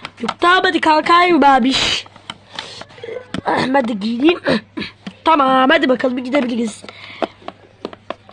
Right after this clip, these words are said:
Kurban Bayramı faciasından sonra ne oldu dedeciğim? Hiçbir şey olmadı evladım. Tabii ki de kurbanımızı kestik.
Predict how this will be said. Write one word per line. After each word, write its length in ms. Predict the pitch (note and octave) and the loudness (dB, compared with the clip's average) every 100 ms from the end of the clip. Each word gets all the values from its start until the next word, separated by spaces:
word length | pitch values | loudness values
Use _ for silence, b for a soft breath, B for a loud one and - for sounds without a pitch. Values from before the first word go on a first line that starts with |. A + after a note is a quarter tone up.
| - | -16
Kurban 340 | - E4+ F#4+ G4+ | -2 4 6 6
Bayramı 340 | G4 F#4+ G4 | 6 6 4
faciasından 680 | E4+ F#4+ D#4 F#4 F4+ E4 F4 | 4 4 4 2 2 2 0
sonra 280 | F4+ F4+ E4+ | 2 2 2
ne 100 | D#4+ | 4
oldu 280 | G#4+ A4 A#3+ | 6 4 4
dedeciğim? 440 | B3 A3 G3+ D#4+ - - - - | 2 2 2 0 -2 -10 -10 -16
Hiçbir 260 | - - | -16 -6
şey 160 | - G3 | -6 -4
olmadı 280 | F#3+ G3 G3 | -6 -6 -6
evladım. 440 | F#3 F#3 F#3 F#3 B B - - - - | -6 -6 -6 -8 B B -12 -12 -14 -4
Tabii 240 | D4 A#3+ | -2 -2
ki 140 | - G3 | -4 -8
de 60 | |
kurbanımızı 600 | G3+ A#3+ G#3+ G#3 F#3 - | -6 -6 -4 -6 -6 -8
kestik. 520 | - G3 - - F4 | -6 -6 -6 -2 -2